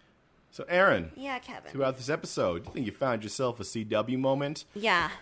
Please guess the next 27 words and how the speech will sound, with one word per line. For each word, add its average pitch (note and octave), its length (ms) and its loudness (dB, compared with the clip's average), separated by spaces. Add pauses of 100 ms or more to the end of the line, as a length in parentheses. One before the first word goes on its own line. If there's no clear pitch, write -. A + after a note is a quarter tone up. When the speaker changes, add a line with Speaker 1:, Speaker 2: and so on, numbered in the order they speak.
(120)
Speaker 1:
Now, F3 140 0
for F#3 120 0
those F#3 240 4
who C#3+ 80 2
don't C#3 300 4
know G#2 240 4
what B2 160 0
a F#2 40 0
C G2+ 160 -2
W G#2 320 2
moment E2+ 320 0
is, F#2+ 220 2
it A#2+ 160 -4
is B2 140 2
the B2 80 2
moment C3 600 2
that A#2 260 4
a A2+ 60 0
show B2 340 2
decides A#2 580 2
to B2 360 -2
cast - 460 2
away F#3 540 8
all C#3+ 360 10
logic B2+ 680 2
and B2 160 2
reason D3+ 420 2